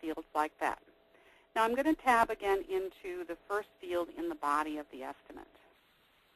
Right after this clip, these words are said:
calling this Area two. And we're going to work up and down deciding what we want to sell to our customer. But I call it the most important field in the entire quote because here's where we're going to decide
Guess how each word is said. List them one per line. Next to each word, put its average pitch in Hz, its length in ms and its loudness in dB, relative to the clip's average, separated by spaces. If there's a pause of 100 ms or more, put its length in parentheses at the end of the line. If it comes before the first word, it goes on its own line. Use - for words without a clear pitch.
(220)
calling 226 300 4
this 220 140 -4 (140)
Area 175 360 0 (180)
two. 156 160 -4 (840)
And 165 120 -2
we're 185 100 2
going 226 120 -4
to 254 60 -2
work 233 340 -2
up 165 200 0
and 254 180 -4
down 185 380 8
deciding 170 640 2 (220)
what - 200 0
we 392 100 -10
want 392 300 0
to - 120 -12 (120)
sell 156 220 2 (100)
to 185 60 0
our 180 100 6
customer. 214 540 2 (840)
But 185 200 2
I 170 120 0
call 269 300 8
it 269 100 0
the 226 100 -4 (140)
most 269 240 0 (100)
important 247 640 0 (100)
field 196 320 -2
in 190 120 -4
the 185 120 -2
entire 185 440 4
quote - 380 6
because 190 280 -8 (180)
here's 285 360 -4
where 202 160 0
we're 202 160 -6
going 202 240 -8
to 180 140 -6
decide 175 560 4